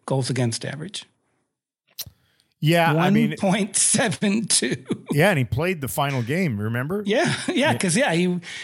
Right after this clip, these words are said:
Speaker 2: He
Speaker 1: was gonna
Speaker 2: coulda
Speaker 1: break
Speaker 2: just
Speaker 1: the
Speaker 2: rested
Speaker 1: record
Speaker 2: on
Speaker 1: and
Speaker 2: it, yeah.
Speaker 1: yeah.
Speaker 2: But I, I think that's, I think that's still breakable, though. I, I still think
Speaker 1: Hmm.
Speaker 2: somebody, depending on,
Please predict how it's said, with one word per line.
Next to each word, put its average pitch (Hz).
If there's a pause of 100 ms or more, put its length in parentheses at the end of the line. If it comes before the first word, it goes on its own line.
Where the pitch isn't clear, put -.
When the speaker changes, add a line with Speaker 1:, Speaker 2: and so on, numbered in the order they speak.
Speaker 2:
He 160
Speaker 1:
was 165
gonna 170
Speaker 2:
coulda 214
Speaker 1:
break 208
Speaker 2:
just -
Speaker 1:
the 208
Speaker 2:
rested -
Speaker 1:
record 214
Speaker 2:
on 208
Speaker 1:
and 196
Speaker 2:
it, -
yeah. 127
Speaker 1:
yeah. 196 (920)
Speaker 2:
But 180 (220)
I, 139 (880)
I 180
think 226
that's, 220
I 151
think 214
that's 202
still 196
breakable, 151
though. 92
I, 135
I 139
still 180
think 180
Speaker 1:
Hmm. 180
Speaker 2:
somebody, 143 (460)
depending 196
on, 156